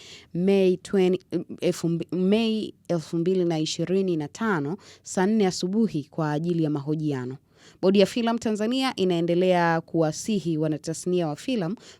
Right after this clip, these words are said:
kuendelea kulinda maadili ya nchi yetu katika kazi zao za kitasnia pamoja na mienendo yao kijamii. Eh, wito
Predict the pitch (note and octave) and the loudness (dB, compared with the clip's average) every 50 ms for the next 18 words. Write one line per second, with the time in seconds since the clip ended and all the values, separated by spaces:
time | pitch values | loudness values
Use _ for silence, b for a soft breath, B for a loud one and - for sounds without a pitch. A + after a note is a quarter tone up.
0 | B - - G3+ G3 G3 G#3 G3+ F#3+ - - F3+ F3+ F3+ F3 E3+ D#3+ D#3+ D3+ D3 | B -2 0 2 4 4 6 4 4 2 2 2 2 2 2 2 0 0 0 0
1 | D3 E3 F3 F3+ D#3 D3+ C#3+ C#3+ C#3+ - - - G3 C4+ D4 - E4+ E4 - - | -2 0 -2 -2 -2 -2 -4 -4 -6 -6 -6 -4 -4 -4 -2 -4 -6 -6 -4 -6
2 | F3+ D#3+ F3+ E3 E3+ D#3 - D3 D3 D3+ D3+ C#3+ F#3 G3 F#3+ F3+ D#3 D#3+ D3+ - | -6 -4 -4 -4 -4 -4 -4 -6 -6 -6 -6 -4 -2 -2 0 0 -2 -2 -4 -6
3 | D#3+ D3+ - D3+ - - - A3+ B3 A#3 A#3 A#3+ B B B B B - E3 E3 | -8 -8 -8 -8 -8 -6 -4 -2 -2 -2 -2 -4 B B B B B -6 -4 -2
4 | E3+ D#3+ D#3 D3+ D#3 D3 D3+ D3+ D3 D3 C#3+ D3+ D#3+ D#3+ D#3+ D#3+ D#3 D3+ D3+ D3+ | 0 2 2 2 2 0 0 0 0 0 0 0 0 0 0 0 0 0 -2 -4
5 | b b b b b - D3 D#3 D#3+ D#3+ D#3+ D#3 D3+ D3+ D3 C#3+ C#3+ D3 D3+ - | b b b b b -4 0 2 2 4 4 2 2 0 0 0 0 0 -2 -4
6 | - - - - D3+ C#3 B2+ B2+ C3+ B2+ B2 B2 B2 B2+ C3+ D3+ D#3 D3+ D3 C3+ | -10 -18 -14 -8 -6 -6 -4 -4 -4 -4 -4 -4 -4 0 2 4 4 4 4 2
7 | B2+ - B B B B B B B - C#3+ C#3+ C#3+ D3+ D#3+ E3+ E3+ E3 E3 E3 | 0 -4 B B B B B B B -8 -6 -4 -2 -2 0 0 0 0 0 -2
8 | - - D#3 | -2 -4 -6